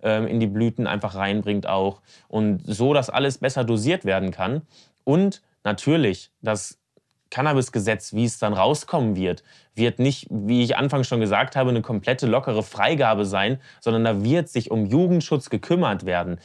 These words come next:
Da wird sich um Gesundheitsschutz gekümmert werden. Und auch ein sehr wichtiger Punkt, die Polizei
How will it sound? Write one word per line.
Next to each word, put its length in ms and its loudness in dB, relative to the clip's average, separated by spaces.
Da 160 0
wird 160 2
sich 160 -2
um 100 0
Gesundheitsschutz 800 0
gekümmert 560 -2
werden. 340 -6
Und 320 2
auch 200 2
ein 220 2
sehr 320 2
wichtiger 380 0
Punkt, 420 -2
die 80 2
Polizei 840 0